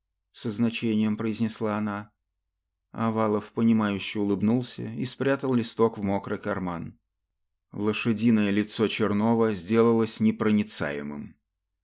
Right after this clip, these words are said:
Мысленно он наверняка был с ребятами из черного «Опеля». «А теперь налево», сказала я, чтобы отвлечь его от грустных мыслей.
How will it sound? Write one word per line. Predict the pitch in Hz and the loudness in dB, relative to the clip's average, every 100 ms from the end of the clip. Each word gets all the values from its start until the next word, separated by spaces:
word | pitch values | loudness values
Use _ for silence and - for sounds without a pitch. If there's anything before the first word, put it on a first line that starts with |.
| _ - | _ -2
Мысленно | 107 117 131 - 104 92 101 | 2 4 4 0 -2 0 2
он | 113 | 4
наверняка | 117 123 120 123 123 131 | 6 6 6 4 4 4
был | 123 127 | 4 2
с | 123 | 2
ребятами | 131 123 120 120 127 123 | 2 4 4 4 6 4
из | 120 | 4
черного | - 113 113 123 120 95 | 4 4 6 4 6 4
«Опеля». | 113 95 92 107 _ _ _ _ _ _ _ _ | 2 -6 -6 -10 _ _ _ _ _ _ _ _
«А | 143 147 | -6 -4
теперь | - 170 185 180 | -4 0 2 2
налево», | 180 185 160 139 127 131 127 _ _ _ | 2 2 6 6 4 -2 -6 _ _ _
сказала | - - 117 110 110 | -14 -4 -2 2 2
я, | 107 107 | 2 0
чтобы | - 113 113 | -2 0 0
отвлечь | 113 117 107 95 101 | 0 2 0 0 -4
его | 101 | -2
от | 98 | -2
грустных | 107 107 - 107 - | 0 -2 -2 -6 -2
мыслей. | 104 - 95 95 95 | -2 -2 -8 -8 -10